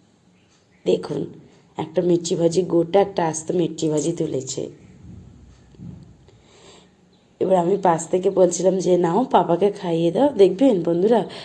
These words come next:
পাপাকে কি, কি সুন্দর খাইয়ে দিচ্ছে মেয়ে তো, ওই জন্য সবাই বলে, "পাপাকা পড়ি।" এই যে পাপা বলছে, "না, না, তুমি খাও।" এই খাইয়ে দিল পাপাকে। খুব খুশি পাপাকে খাইয়ে দিয়ে।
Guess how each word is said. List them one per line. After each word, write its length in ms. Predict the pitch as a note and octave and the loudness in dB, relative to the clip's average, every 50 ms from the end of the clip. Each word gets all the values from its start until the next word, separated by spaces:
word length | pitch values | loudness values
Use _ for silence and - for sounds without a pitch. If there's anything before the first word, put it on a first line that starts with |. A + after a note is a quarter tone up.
| - - - | -18 -16 -8
পাপাকে 400 | - E3 D#3 - E3 E3+ G3 G3 | -8 -6 -4 -2 -2 2 2 0
কি, 200 | F#3+ - F3 F3+ | 0 0 -8 -8
কি 180 | F3+ - - - | -8 -10 -10 -10
সুন্দর 320 | - - F3+ F3+ F#3 G3+ | -6 -4 -2 2 2 2
খাইয়ে 220 | G3 G3 F3+ F3 | 2 2 0 2
দিচ্ছে 400 | E3+ G3 F#3+ - - A3+ G3+ E3 D3+ - - - - - - - | 2 2 2 2 0 0 0 0 -2 -6 -12 -18 -20 -18 -10 -2
মেয়ে 200 | F#3 F#3+ G3+ A3+ | 2 2 2 2
তো, 340 | A#3 - B3+ G#3 F3 - - - - - - - | 0 -2 0 0 0 0 -2 -10 -18 -20 -14 -8
ওই 80 | G#3+ G3+ | -6 -4
জন্য 180 | G3 A3 A#3 G#3 | -4 -4 -4 -4
সবাই 360 | - G3+ F#3 F3+ F3+ F3 E3+ | -4 -4 -2 0 0 0 0
বলে, 220 | D#3+ D3+ D3+ D3 | -2 -4 -6 -6
"পাপাকা 480 | D3 - F3 E3 - F3+ F3+ F3+ - A3 | -2 -2 -2 0 0 -2 -2 2 0 0
পড়ি।" 540 | G#3+ - G3+ F3+ E3+ D3+ D3 D3 - - - - - _ _ _ _ _ _ _ _ _ _ - | 2 4 4 4 4 4 0 -4 -8 -10 -16 -20 -20 _ _ _ _ _ _ _ _ _ _ -8
এই 120 | E3+ E3+ | -8 -6
যে 200 | E3 - D3+ D3 D3 - - - - _ _ _ _ _ _ _ _ _ | -6 -8 -10 -12 -14 -18 -20 -20 -20 _ _ _ _ _ _ _ _ _
পাপা 240 | - F3+ F3 F3 F#3 | -8 -6 -4 -4 -2
বলছে, 300 | F3+ G3 G3 G3 - G#3+ | 2 2 2 2 0 -2
"না, 180 | G#3+ A3 A#3+ B3+ | -2 -2 0 0
না, 140 | A#3+ G#3 | 0 -2
তুমি 320 | G3 - - E3+ F3+ G3+ G3+ | -2 -2 -4 -2 0 -2 -2
খাও।" 480 | - - F3+ F3+ G#3 C4+ E4+ - - - - - _ _ _ _ - - - _ _ _ _ _ - | -4 -4 -2 2 2 2 2 0 -4 -12 -20 -20 _ _ _ _ -20 -20 -20 _ _ _ _ _ -8
এই 160 | - E3+ F#3 | -4 -2 -2
খাইয়ে 340 | E3+ F3+ F3 E3+ E3 F3 F3+ | -2 -2 -2 0 0 2 2
দিল 200 | F#3 F3+ F3+ E3 | 2 2 2 0
পাপাকে। 520 | - - D#3 - - D3+ - - - - - - - - _ _ _ _ _ _ _ _ _ _ _ _ _ _ _ - - | -2 -2 -8 -6 -6 -10 -8 -8 -12 -12 -14 -14 -20 -20 _ _ _ _ _ _ _ _ _ _ _ _ _ _ _ -20 -10
খুব 220 | - G#3 A#3 A3+ - | -4 -4 -4 -4 -4
খুশি 340 | - G#3 G3+ - - - F3 | -2 -2 -2 0 0 -2 -2
পাপাকে 440 | F3 E3 D3+ D#3 - E3 E3+ - F3 | -2 -2 -4 -4 -4 -8 -8 -8 -10
খাইয়ে 380 | - - - D#3+ D#3 D3+ C#3+ | -6 -4 -2 -2 0 -2 -2
দিয়ে। 260 | C3+ C#3+ D3 C#3+ - | -2 -4 -6 -8 -8